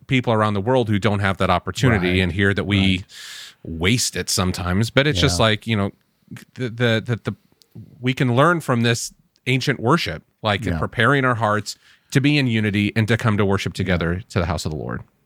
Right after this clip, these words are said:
Speaker 2: When you think about other cultures as well, I'm just thinking about cultures that I've, where I've been to their worship services that last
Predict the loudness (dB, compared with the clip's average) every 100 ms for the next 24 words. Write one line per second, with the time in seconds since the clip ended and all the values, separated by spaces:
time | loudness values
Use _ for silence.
0 | -2 0 2 2 4 4 2 0 0 0
1 | -4 -6 -4 0 2 2 -2 -4 -4 -2
2 | -2 -2 -2 -2 -2 -2 -2 0 2 2
3 | 0 -8 -18 -4 0 2 0 0 -2 0
4 | -2 2 0 0 -2 0 0 -4 -8 -6
5 | -2 0 0 -2 -6